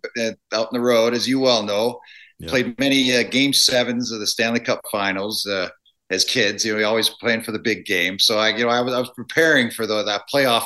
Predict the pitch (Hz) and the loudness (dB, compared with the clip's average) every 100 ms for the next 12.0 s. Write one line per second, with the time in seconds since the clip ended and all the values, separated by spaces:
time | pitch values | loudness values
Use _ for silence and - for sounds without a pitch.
0 | - - 123 120 - 90 - - 98 104 | -4 -2 -2 -2 -4 -8 -10 -6 -4 0
1 | 101 101 95 - - 117 - 104 - 120 | 0 0 -6 -2 0 0 -2 2 2 4
2 | 104 107 101 104 113 110 - - - 113 | 0 -2 -4 0 0 -2 -4 -12 -2 -2
3 | 110 107 - 127 127 123 98 - 117 110 | 0 2 2 4 0 0 0 0 2 2
4 | 110 92 85 76 - _ _ _ _ _ | 0 0 -2 -4 -12 _ _ _ _ _
5 | _ _ - 147 196 208 247 247 220 185 | _ _ 0 6 8 8 8 8 6 6
6 | 131 196 175 165 160 156 147 135 127 160 | 6 6 6 6 6 6 6 4 4 4
7 | 190 226 202 131 104 101 87 101 139 147 | 4 4 4 4 4 -2 -2 0 0 0
8 | 127 196 190 143 120 107 131 - 107 - | 2 2 4 2 0 0 -2 -2 -8 -2
9 | 127 117 - 123 110 110 101 104 104 104 | -2 -2 -6 -6 -4 -2 -2 -2 -2 -2
10 | 101 123 156 120 - 208 - 202 165 131 | -2 -2 -2 -2 0 -2 0 0 0 -6
11 | - 120 113 143 156 147 - 120 120 104 | -10 -8 -6 -2 -2 -2 -6 -4 -4 -4